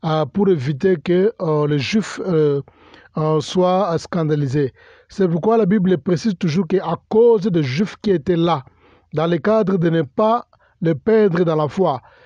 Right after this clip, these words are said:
euh, puisque, euh, vraiment c'était tellement dangereux, euh, s'il fallait maintenir que les gens qui étaient incirconcis continuent à prêcher la bonne nouvelle, euh, que les femmes,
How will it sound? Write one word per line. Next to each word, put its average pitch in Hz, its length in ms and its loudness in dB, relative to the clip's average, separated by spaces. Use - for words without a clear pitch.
euh, 156 300 0
puisque, 208 300 -2
euh, 202 420 2
vraiment 175 300 0
c'était 196 300 -2
tellement 190 340 0
dangereux, 160 540 0
euh, 160 160 0
s'il 208 200 2
fallait 190 300 0
maintenir 190 760 2
que 190 440 2
les 165 140 2
gens 190 200 0
qui 185 160 -2
étaient 185 220 0
incirconcis 180 580 -2
continuent 170 360 -2
à 165 60 0
prêcher 156 300 -2
la 170 120 0
bonne 160 160 0
nouvelle, 175 300 0
euh, 165 100 2
que 190 140 -2
les 180 100 2
femmes, 202 320 0